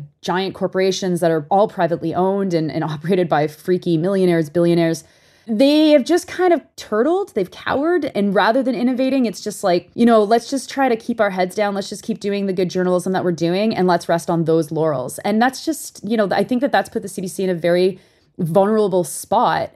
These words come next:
for attack. And, and I think that the second Poilievre gets elected, which will happen at some point,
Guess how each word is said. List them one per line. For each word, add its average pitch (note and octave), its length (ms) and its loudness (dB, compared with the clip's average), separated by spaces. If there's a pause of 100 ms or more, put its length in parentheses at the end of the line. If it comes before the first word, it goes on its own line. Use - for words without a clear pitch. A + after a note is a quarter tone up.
for F#3 220 0
attack. F3+ 580 -2
And, G3 240 -2
and F#3+ 240 -2
I G3+ 160 2
think E3+ 300 -4
that D#3+ 160 0
the - 40 -10
second G#3 360 -4
Poilievre F3+ 380 2
gets E3+ 160 -4
elected, D3+ 320 -4
which D#3+ 200 -4
will F#3 120 0
happen D#3 300 -4
at D3 100 -8
some D3 180 -2
point, D3+ 360 -4